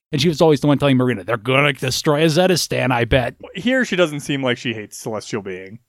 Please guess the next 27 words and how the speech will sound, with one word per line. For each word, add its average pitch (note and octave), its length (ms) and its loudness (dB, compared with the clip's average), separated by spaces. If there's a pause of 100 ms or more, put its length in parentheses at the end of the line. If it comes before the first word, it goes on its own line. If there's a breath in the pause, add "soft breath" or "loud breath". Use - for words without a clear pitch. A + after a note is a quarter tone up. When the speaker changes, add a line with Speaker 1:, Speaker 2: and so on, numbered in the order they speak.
(100)
Speaker 2:
In G3+ 160 -4
the G3 80 -2
previous A#3+ 380 -2
ones, F#3 160 -2
it E3+ 80 -8
seemed G#3 200 -2
more F3+ 220 4
like D#3+ 280 2
it E3+ 100 -4
was E3+ 140 0
a E3+ 40 4
legitimate E3 800 2
concern D3 600 -2
that C3 120 0
that's C3 240 2
what C3 100 -4
Celestial C3 380 0
Being C3 220 2
was A#2+ 120 -2
going B2 200 0
to A2+ 80 -6
drop B2 240 2
the G2 100 -6
hammer A2+ 480 -2
on F#2+ 160 -6
them F#2+ 140 -10
for. G2 400 0